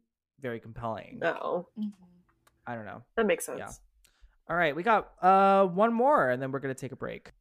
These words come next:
Speaker 2: Got Long Feng. He is, you know, the, the Dai Li. He's the head of the Dai Li, am I right?
Speaker 1: Um, not, I,
Speaker 2: Okay.
Speaker 1: I think he just, he just controls the Dai Li. I don't think he's the head of it.
Speaker 2: Okay, well, he controls
Speaker 1: I don't know what
Speaker 2: things.
Speaker 1: his title, I,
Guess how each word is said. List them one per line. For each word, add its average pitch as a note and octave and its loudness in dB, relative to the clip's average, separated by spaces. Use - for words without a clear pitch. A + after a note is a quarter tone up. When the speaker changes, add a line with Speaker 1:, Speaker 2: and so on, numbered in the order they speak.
Speaker 2:
Got G#3+ 2
Long G3+ 2
Feng. D#3+ 0
He G3+ -10
is, G#3 -6
you F#3 -10
know, E3 -4
the, F3 -4
the F3 -8
Dai F3 0
Li. F#3+ -2
He's G#3 -2
the G#3 0
head G3+ 2
of G3+ 2
the G3 -12
Dai A#3 0
Li, B3+ -2
am G#3+ -4
I F#3+ -4
right? G#3+ -4
Speaker 1:
Um, C4+ 4
not, D4+ -2
I, A3 2
Speaker 2:
Okay. F#3+ 2
Speaker 1:
I A3+ 0
think F4 -8
he C#4+ -2
just, G#3+ -4
he D3+ -2
just D3 -6
controls B2+ -4
the B2+ -8
Dai A2 -4
Li. A2 -6
I B2 -6
don't C3 -8
think C3 -10
he's B2 -14
the A2 -14
head A2 -10
of G2 -12
it. G#2 -6
Speaker 2:
Okay, G#3 -2
well, G3+ -6
he G3+ -4
controls G3 0
Speaker 1:
I F#3+ 6
don't G#3 6
know G#3+ 4
what E3 4
Speaker 2:
things. C#3 -2
Speaker 1:
his - -12
title, C#3 4
I, C3 0